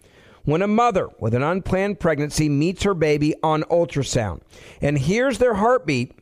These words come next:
it's a divine encounter. That doubles a baby's chances at life. And by six weeks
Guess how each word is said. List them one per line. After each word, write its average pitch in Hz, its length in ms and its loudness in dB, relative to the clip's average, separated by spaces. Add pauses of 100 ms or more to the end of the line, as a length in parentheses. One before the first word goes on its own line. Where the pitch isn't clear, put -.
(140)
it's 147 140 -2
a 196 40 2
divine 147 560 0
encounter. 165 580 0 (600)
That 170 320 0
doubles 240 680 -2
a 123 100 -2
baby's 175 480 0
chances 151 640 -2
at 156 180 -2
life. 151 600 -4 (220)
And 123 100 -2
by 160 120 0
six 285 360 -2
weeks 240 380 -2